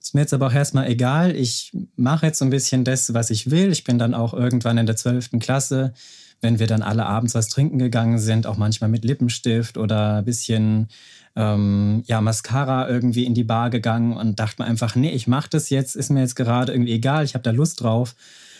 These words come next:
Und deswegen war das wirklich so ein Prozess, so ein Aufblühen. Und das war dann,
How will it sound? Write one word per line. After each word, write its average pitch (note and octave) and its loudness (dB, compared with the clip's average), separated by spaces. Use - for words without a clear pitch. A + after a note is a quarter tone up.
Und B2+ 2
deswegen C3+ 2
war C#3+ 2
das C#3 -2
wirklich D#3 0
so C3 0
ein B2 0
Prozess, A#2 -2
so A2+ 0
ein A2+ -2
Aufblühen. A2 -2
Und F#2+ -4
das G#2 -4
war G#2+ 0
dann, G#2 0